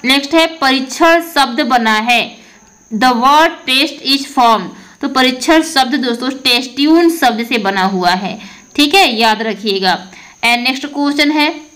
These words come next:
परीक्षण की आवश्यकता होती है शारीरिक शिक्षा एवं खेल कूद में, the testing required in physical education and sports। तो यहाँ पे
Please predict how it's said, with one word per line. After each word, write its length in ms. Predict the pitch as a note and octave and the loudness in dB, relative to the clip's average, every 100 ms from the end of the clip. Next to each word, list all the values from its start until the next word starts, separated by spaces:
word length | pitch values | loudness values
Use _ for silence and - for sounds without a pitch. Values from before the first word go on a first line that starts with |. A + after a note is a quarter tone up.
| _ _ _ _ _ - - - - - - | _ _ _ _ _ -20 -20 -20 -20 -20 -2
परीक्षण 540 | C#4 C#4+ C#4 - E4 D#4+ | 0 0 -2 2 2 4
की 120 | D#4+ | 0
आवश्यकता 680 | B3+ B3 C4 B3+ B3+ - C#4+ | 4 4 2 -4 -6 2 2
होती 500 | C#4+ B3 A#3+ B3 A#3+ | 4 0 -4 -4 -4
है 280 | A#3 C4+ | -2 0
शारीरिक 480 | C#4 B3+ A3 A3 B3+ | 0 0 0 -2 -6
शिक्षा 460 | B3+ A#3+ G#3+ C4 B3+ | -8 -10 -6 0 0
एवं 320 | A#3 A#3+ A#3+ | 0 -2 -2
खेल 380 | A#3+ B3+ A#3 A#3+ | -4 0 0 0
कूद 340 | A3+ A3 G3+ | -2 0 0
में, 360 | A3 A#3 F#3 - - - - - | 2 0 -2 -6 -20 -20 -14 -2
the 100 | B3+ B3+ - - - - - - - _ C4+ | -2 -2 -18 -20 -20 -20 -20 -20 -20 _ 0
testing 540 | C4+ C#4 C#4+ D#4 D#4 | 0 0 -2 0 2
required 540 | C4+ C4 B3 A#3+ C4 | 0 -2 0 2 2
in 160 | C4 C4 C4 | 0 -4 -4
physical 380 | B3+ B3 C#4+ C4+ A#3+ | -6 -4 0 0 0
education 480 | A3 A#3 A#3 B3 A3+ | 0 0 0 2 2
and 340 | A3+ A3 A3 | 2 2 0
sports। 400 | - A3+ A#3+ C#4+ - - - - | 0 2 4 2 -2 -12 -16 -2
तो 260 | C4 C4 C#4 | 2 4 4
यहाँ 380 | A#3+ A#3 B3+ B3+ | 2 2 -2 -2
पे 320 | C#4 D#4 | -2 -4